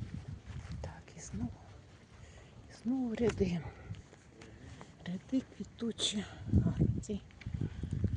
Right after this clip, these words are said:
Глоду, глоду. Яка краса. Яка краса.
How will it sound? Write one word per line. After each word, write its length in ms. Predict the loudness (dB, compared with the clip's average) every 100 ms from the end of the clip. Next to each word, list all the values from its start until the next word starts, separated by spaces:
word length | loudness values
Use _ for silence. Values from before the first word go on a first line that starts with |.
| 4 6 6 8 6 12 10 10 4
Глоду, 520 | 4 8 10 10 8 2
глоду. 520 | 0 0 4 4 4 -2 -4 -4 4 6 6 2 -4 -2 0 0
Яка 640 | 0 -4 -2 -2 0 0
краса. 400 | -2 2 2 2 0 0 0 -2 -4 -6 -4 -2 -2 -4 -12 -6 -4 -2 -2 2
Яка 300 | 4 4 2 -4
краса. 420 | -10 -10 -8